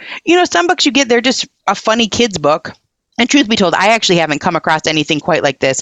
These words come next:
where I'm like, "I would actually wanna read this with my kids." That's a funny book that kids like and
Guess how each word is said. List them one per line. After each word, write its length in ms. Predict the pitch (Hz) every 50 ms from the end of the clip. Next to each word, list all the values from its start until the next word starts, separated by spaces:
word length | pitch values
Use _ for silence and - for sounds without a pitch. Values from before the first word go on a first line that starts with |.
| - _ _ _ _ -
where 100 | - 180
I'm 80 | 180
like, 160 | 185 180 180 - -
"I 100 | 196 196
would 160 | 190 190 180
actually 280 | 180 180 170 - 180 165
wanna 260 | 160 165 160 160 143
read 180 | 160 170 156
this 220 | 139 135 131 - -
with 160 | 156 151 -
my 100 | 147 135
kids." 460 | 135 - - 170 135 123 135 147 - _ _ _ _ _ _
That's 220 | - 190 180 - 180
a 40 |
funny 320 | 160 - - 196 180 175 165
book 220 | 156 165 151 -
that 180 | - 127 - -
kids 240 | - 185 165 147 156
like 240 | 151 151 151 - -
and 300 | - 175 170 160 151 151